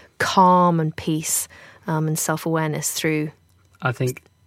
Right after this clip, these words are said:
Speaker 1: through
Speaker 2: yeah,
Speaker 1: that.
Speaker 2: the, the kind of key word there, for me at least, was the, is the self-awareness part and noticing that, "Oh, you know, I'm in a shitty mood right now."
Speaker 1: Mm.
Speaker 2: I'll give you a perfect example. I lost my keys this evening, and I was,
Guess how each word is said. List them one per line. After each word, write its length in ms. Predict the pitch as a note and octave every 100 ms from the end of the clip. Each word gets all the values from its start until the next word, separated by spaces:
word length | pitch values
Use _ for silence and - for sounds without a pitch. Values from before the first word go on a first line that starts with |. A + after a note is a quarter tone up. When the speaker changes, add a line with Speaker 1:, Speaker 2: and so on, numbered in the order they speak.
| -
Speaker 1:
through 140 | C#3
Speaker 2:
yeah, 40 | -
Speaker 1:
that. 220 | E3 E3
Speaker 2:
the, 80 | - -
the 100 | B2+
kind 280 | - C3 B2
of 80 | A2+
key 200 | C3+ B2
word 320 | B2 A#2+ A#2
there, 240 | A#2 A2
for 160 | A2+ -
me 200 | A#2 A#2
at 60 | A2
least, 300 | A2 A#2 -
was 180 | A#2+ G#2
the, 200 | A#2 A#2
is 120 | B2
the 80 | A#2
self-awareness 600 | - A#2 - A#2+ A#2+ A#2+
part 320 | - B2 B2+ C3
and 160 | A#2+
noticing 540 | A#2 A#2 C3+ B2 A#2 A#2
that, 140 | A2+
"Oh, 160 | B2+ G#2+
you 140 | A2
know, 140 | A2+ A#2+
I'm 120 | A#2+
in 80 | A2
a 40 |
shitty 300 | - B2 B2
mood 240 | A#2+ A#2 A2+
right 140 | A2
now." 240 | F3+ F3 F3
Speaker 1:
Mm. 80 | F#3 - - _
Speaker 2:
I'll 60 | B2+
give 80 | A2+
you 60 | B2
a 40 |
perfect 360 | C3 B2 D3 A#2+
example. 480 | B2 C#3 C#3 -
I 60 | A#2+
lost 240 | B2 A#2+
my 80 | B2+
keys 560 | B2 - C#3+ D3+ D#3+ - _ _
this 160 | C#3 D3+
evening, 400 | D3 D#3 F3+ A3+ - - - - - -
and 540 | B2+ B2+ B2 B2 B2+ -
I 380 | C#3 B2+ B2+ B2
was, 220 | A#2+ A#2